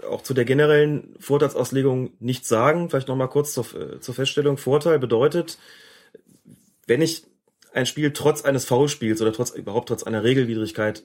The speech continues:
weiterlaufen lasse, weil die Mannschaft, die eigentlich den Freistoß bekommen hätte, einen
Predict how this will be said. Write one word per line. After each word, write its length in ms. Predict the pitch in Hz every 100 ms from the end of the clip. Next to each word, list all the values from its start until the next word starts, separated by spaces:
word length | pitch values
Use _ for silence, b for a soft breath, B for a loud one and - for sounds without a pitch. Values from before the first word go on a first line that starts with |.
| -
weiterlaufen 520 | 117 139 123 117 120
lasse, 320 | 127 123 98
weil 260 | 110 135 139
die 320 | 139 139 139 b b b
Mannschaft, 400 | 113 135 147 135
die 80 | 139
eigentlich 220 | 110 131
den 80 | 135
Freistoß 400 | - 127 123 123
bekommen 320 | 123 - 123
hätte, 440 | 120 143 113 92 - _ _ _ _ _ _ _ -
einen 380 | 110 110 -